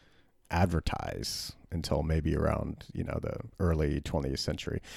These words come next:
It was really, like, breakfast cereal. Um, when that was invented around, I think it was, like, nineteen oh three or something. It was, uh, not Kellogg. I think it was actually some Christian, some weird Christian culty,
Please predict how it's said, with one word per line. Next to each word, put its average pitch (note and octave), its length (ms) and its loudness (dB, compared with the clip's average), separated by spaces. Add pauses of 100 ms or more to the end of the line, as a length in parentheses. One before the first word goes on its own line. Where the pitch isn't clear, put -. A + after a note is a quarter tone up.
It - 60 0
was C3 140 12
really, C#4 180 10
like, G2 280 4
breakfast - 460 8
cereal. C2+ 460 2 (840)
Um, E2 600 4 (140)
when A2 180 10
that A#2 200 12
was G#2+ 160 12
invented E2+ 720 6
around, E2 260 4
I - 60 2
think - 160 0
it - 20 0
was, F#2 140 -4
like, C3+ 140 0 (1000)
nineteen E2+ 380 2
oh D#2 100 6
three D#2+ 360 2
or D2+ 100 2
something. - 440 -2
It E2 140 -2
was, - 240 -2
uh, - 400 2 (1900)
not B2+ 240 4
Kellogg. D2+ 600 4
I - 300 -10
think C3 100 6
it C#3 60 10
was D3+ 120 6
actually A#3+ 220 4
some - 180 4
Christian, - 480 4
some G2+ 480 4
weird C#3 380 12
Christian C3 640 8
culty, A2+ 840 8